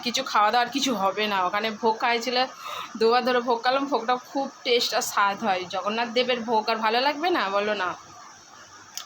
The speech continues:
এত অম-, অমৃতর মতো লাগে। তো খেলাম, আবার ফুচকা খেলাম, আইসক্রিম খেলাম, খেয়ে চলে এলাম। আর বাবু এসেছে, বাবু এসে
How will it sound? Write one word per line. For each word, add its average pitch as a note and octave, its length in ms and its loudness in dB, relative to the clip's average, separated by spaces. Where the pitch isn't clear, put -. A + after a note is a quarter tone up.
এত G3+ 160 -4
অম-, G#3+ 340 2
অমৃতর A3+ 380 2
মতো A3+ 240 0
লাগে। E3 380 -2
তো A3+ 80 0
খেলাম, A#3 420 0
আবার F#3+ 200 0
ফুচকা A#3 340 -2
খেলাম, A3+ 380 -2
আইসক্রিম A3+ 460 -2
খেলাম, A3+ 340 0
খেয়ে A#3 300 0
চলে G3 220 -2
এলাম। B3 420 -2
আর F#3+ 60 -2
বাবু G3 160 2
এসেছে, A#3 300 -4
বাবু F#3+ 160 0
এসে G3+ 140 -6